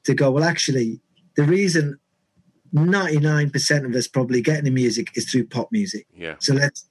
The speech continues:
Speaker 1: do some pop music." And, uh,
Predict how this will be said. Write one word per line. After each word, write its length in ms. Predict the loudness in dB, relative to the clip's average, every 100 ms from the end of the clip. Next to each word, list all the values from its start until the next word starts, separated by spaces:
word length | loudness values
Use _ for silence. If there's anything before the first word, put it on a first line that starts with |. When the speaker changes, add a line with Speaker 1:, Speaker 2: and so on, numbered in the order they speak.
| -2
Speaker 1:
do 120 | -2
some 200 | -2 -6
pop 240 | -6 -6 -4
music." 400 | -6 -8 -16 -18 -18 -14 -4
And, 220 | -2 -2 -6 -2
uh, 360 | 0 2 2